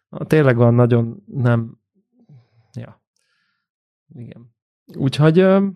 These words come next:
érdekes. Na hát erre kíváncsi vagyok, azt a kis ötven gigát, ö, lecsippantja. De azért a hatvanik szinten lehet menni a modern területekre.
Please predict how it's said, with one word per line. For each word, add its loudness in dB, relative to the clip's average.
érdekes. 0
Na 2
hát 2
erre 2
kíváncsi 0
vagyok, -2
azt -8
a -6
kis -8
ötven 0
gigát, 0
ö, -2
lecsippantja. -2
De 2
azért 2
a 4
hatvanik 2
szinten -4
lehet -6
menni -4
a -6
modern -10
területekre. -2